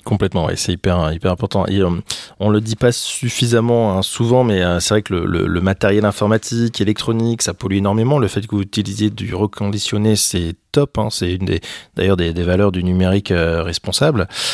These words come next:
Euh, il existe un, un concept, hein, qu'on appelle le sac à dos écologique, <laughs> qu'on, on, on dit qu'en moyenne, hein, pour faire un, je crois que c'est un ordinateur de deux kilos, hein, c'est huit cents kilos de matière, plus des,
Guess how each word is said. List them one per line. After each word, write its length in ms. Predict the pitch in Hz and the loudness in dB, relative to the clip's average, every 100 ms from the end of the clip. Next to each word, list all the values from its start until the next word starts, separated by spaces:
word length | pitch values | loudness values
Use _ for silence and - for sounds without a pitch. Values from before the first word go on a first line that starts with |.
| - - | -8 -4
Euh, 800 | - 90 90 87 90 92 92 87 85 | 0 2 2 0 2 2 2 0 0
il 100 | 107 | 0
existe 280 | 117 123 104 | 2 0 0
un, 80 | |
un 200 | 87 98 | 2 0
concept, 460 | 98 123 - 139 - | 2 0 2 0 0
hein, 80 | 104 | -2
qu'on 160 | 101 | -2
appelle 240 | 90 - 92 | -4 -2 -4
le 80 | 90 | -4
sac 260 | - 95 | -4 -4
à 60 | 90 | -4
dos 220 | 107 92 104 | -4 -4 -6
écologique, 720 | 95 95 90 90 113 - - - - - - - | -6 -4 -2 -2 -2 -4 -8 -10 -10 -10 -8 0
<laughs> 260 | 110 101 - | 0 0 0
qu'on, 300 | 98 90 - - 190 | -2 -2 -6 -12 -10
on, 120 | 113 107 - - | -8 -6 -8 -6
on 120 | 95 | -6
dit 160 | 92 107 | -4 -4
qu'en 120 | 92 | -4
moyenne, 300 | 85 90 101 | -2 0 0
hein, 60 | 90 | -2
pour 180 | 87 - | -6 -4
faire 160 | 87 | -2
un, 140 | 82 98 - _ - | -2 -6 -14 _ -16
je 80 | - | -8
crois 120 | - | -6
que 60 | |
c'est 80 | - | -2
un 160 | 90 98 | 0 0
ordinateur 380 | 98 101 101 92 | 0 0 0 -2
de 100 | 90 | 0
deux 180 | 113 | 0
kilos, 400 | 117 - 120 120 | 0 2 2 2
hein, 80 | 98 | 0
c'est 160 | - 90 | -6 -6
huit 220 | 92 104 | -6 -4
cents 440 | - 107 104 104 98 _ | -4 -2 -2 -2 -6 _
kilos 300 | - 123 120 | -4 2 4
de 60 | 110 | 4
matière, 440 | 110 - 113 110 | 0 0 0 0
plus 200 | - 101 | -4 -8
des, 220 | 101 95 | -6 -6